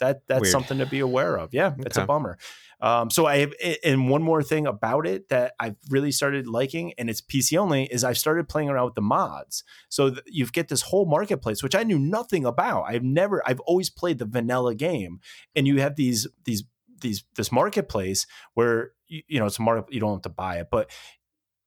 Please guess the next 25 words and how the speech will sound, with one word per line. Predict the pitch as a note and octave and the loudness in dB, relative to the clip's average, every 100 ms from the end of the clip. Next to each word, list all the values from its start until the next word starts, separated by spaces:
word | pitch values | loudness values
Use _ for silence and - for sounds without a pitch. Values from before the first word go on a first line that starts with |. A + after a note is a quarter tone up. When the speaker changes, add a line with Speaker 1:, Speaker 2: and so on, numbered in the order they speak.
| _ | _
Speaker 1:
I | C3+ | 0
got | C#3 C#3+ | 2 2
a | C#3 | 2
parking | - D3 C#3 | 2 2 0
garage. | A2+ E2 B1 - | -2 -4 -8 -4
There's | D#3 C#3+ | 0 2
no | A3 | 2
parking | - B2+ D#3+ | 0 0 0
garage | C3 A#2+ G#2 | 0 0 -2
in | G#2+ | -4
the | F#2+ | -4
game. | B2+ D#3 E2+ C3+ | -2 -2 -2 -6
It's | B2+ | 0
a | D3+ | 0
functioning, | C#3 D3 C#3+ C3+ D3+ D3 A2 | 0 0 0 0 0 0 0
real | A#2+ D3 D3+ | 0 0 0
parking | C3 B2+ C#3 | 0 -2 -4
garage, | A2+ G#2 G2+ A2 | -4 -4 -4 -4
so | - | -4
people | G#2 C3 C3 | -2 -2 0
aren't | B2+ C3 | -2 0
parking | A#2 B2 C#3+ | -2 -2 -2
on | B2+ | -2
the | C3+ | -2
street. | C3 - G2+ G2 | -4 -4 -4 -4